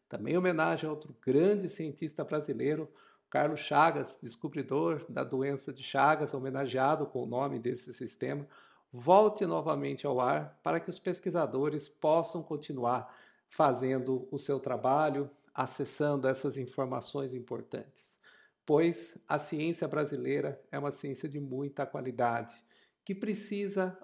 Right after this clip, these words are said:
apoio incondicional, pois nos momentos de crises, os gran-, os países mais desenvolvidos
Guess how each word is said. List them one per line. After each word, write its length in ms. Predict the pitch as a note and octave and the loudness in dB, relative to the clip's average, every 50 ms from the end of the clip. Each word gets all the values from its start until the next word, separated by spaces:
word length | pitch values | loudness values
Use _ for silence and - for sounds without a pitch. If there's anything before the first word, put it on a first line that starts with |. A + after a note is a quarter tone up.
| - - | -2 0
apoio 520 | E3+ E3 - - - D#3+ D#3+ D#3+ D#3+ D#3+ | 0 0 0 0 -2 -2 0 0 -2 -4
incondicional, 1000 | E3 E3 - D#3+ D3+ C#3 - - E3+ D#3+ C#3 B2 A#2+ A#2+ A#2 A2+ A#2 - _ _ _ _ _ _ | -6 -4 -6 -6 -6 -6 -8 -6 -6 -4 -2 -2 -2 -2 -2 -4 -6 -14 _ _ _ _ _ _
pois 400 | - C3+ B2+ B2 A2 A2+ - - _ _ _ _ _ _ _ _ _ - | -4 -4 -2 -2 -4 -6 -10 -20 _ _ _ _ _ _ _ _ _ -6
nos 180 | B2 A#2+ A#2 - | -6 -6 -4 -2
momentos 460 | C3 B2+ B2+ D#3+ G3 G3 G3+ G#3 G3+ | -4 -2 0 2 0 0 0 -4 -6
de 120 | A#3 A3+ A3+ - | -6 -6 -6 -6
crises, 640 | - F#3+ F3 E3+ E3 D#3+ - - D#3 - - - _ - | -4 -4 -2 -2 -4 -4 -8 -12 -18 -20 -20 -20 _ -10
os 160 | D3+ C3+ - | -10 -10 -4
gran-, 320 | - C#3 D3+ F3 F#3 F3+ - | -2 0 2 2 0 -2 -4
os 120 | C#3+ - - | -8 -12 -2
países 560 | - E3 C#3+ C#3 C3+ D#3 D#3 D#3 D3 C3 - | 2 4 4 4 4 0 -2 -4 -8 -12 -6
mais 300 | - C3 D3+ F3 F#3 F#3+ | 0 2 2 2 2 -2
desenvolvidos 960 | G3 E3+ - G3 E3 F#3 F#3 F3 D3 - B2 B2+ C#3 C3+ C#3+ C#3+ - - - | -6 -8 -8 -8 -6 -4 -4 -6 -4 -6 -8 -8 -8 -8 -10 -14 -14 -14 -20